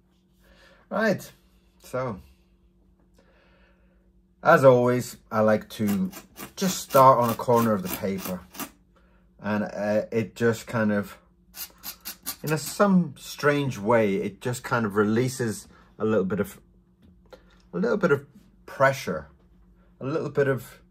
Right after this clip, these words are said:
what is it going to be? What is it going to look like?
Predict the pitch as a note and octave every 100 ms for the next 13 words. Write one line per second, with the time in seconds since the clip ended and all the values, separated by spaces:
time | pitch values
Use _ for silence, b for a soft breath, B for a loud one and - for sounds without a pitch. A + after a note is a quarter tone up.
0 | _ b b b b - A2+ B2+ B2 G2+
1 | A#2 A2+ G2+ C3 B2+ G2 G#2 G#2+ A2 A2
2 | G2+ G#2+ A2 F#2+ E2 -